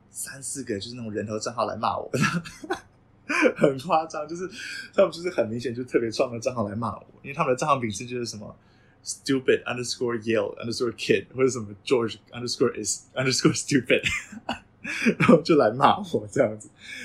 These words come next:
然后一开始就觉得说天哪，就这些人怎么这么有空，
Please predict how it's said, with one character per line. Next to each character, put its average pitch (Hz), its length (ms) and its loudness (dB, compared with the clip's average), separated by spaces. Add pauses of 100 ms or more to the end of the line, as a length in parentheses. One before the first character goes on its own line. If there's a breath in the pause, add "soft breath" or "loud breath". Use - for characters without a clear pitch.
(120 loud breath)
然 139 120 4
后 170 60 4
一 165 60 -4
开 190 80 0
始 170 60 -4
就 190 100 -2
觉 131 120 0
得 113 80 0
说 135 360 -4
天 135 320 2
哪， 110 300 2
就 160 160 -8
这 170 120 -10
些 170 60 -4
人 131 200 -2
怎 120 120 -12
么 110 80 -10
这 147 100 -8
么 123 100 -4
有 104 180 -2
空， 120 260 0